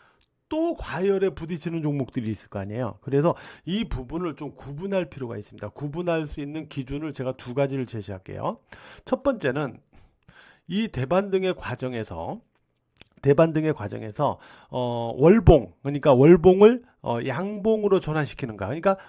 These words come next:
어, 칠월의 시가를 돌파해서 지지로 전환하면서 칠월의 시가를 회복해 주는가.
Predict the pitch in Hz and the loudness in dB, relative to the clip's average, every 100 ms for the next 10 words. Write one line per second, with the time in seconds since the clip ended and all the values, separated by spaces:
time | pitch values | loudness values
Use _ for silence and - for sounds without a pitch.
0 | - - 131 131 - 233 233 226 214 208 | -14 -4 -2 -2 -4 2 4 6 6 2
1 | - 254 - 214 190 185 214 220 214 143 | -2 -6 -2 2 4 6 4 2 0 -4
2 | 147 151 160 156 165 143 - 131 151 143 | -4 -4 -6 -2 -4 -4 -10 -8 -6 -6
3 | 139 135 131 123 131 151 - 208 196 185 | -6 -4 -4 -6 -6 -6 -6 -2 0 0
4 | - - 165 170 196 - - 196 139 110 | -2 -4 0 6 8 8 8 6 4 0
5 | 95 85 | -2 -6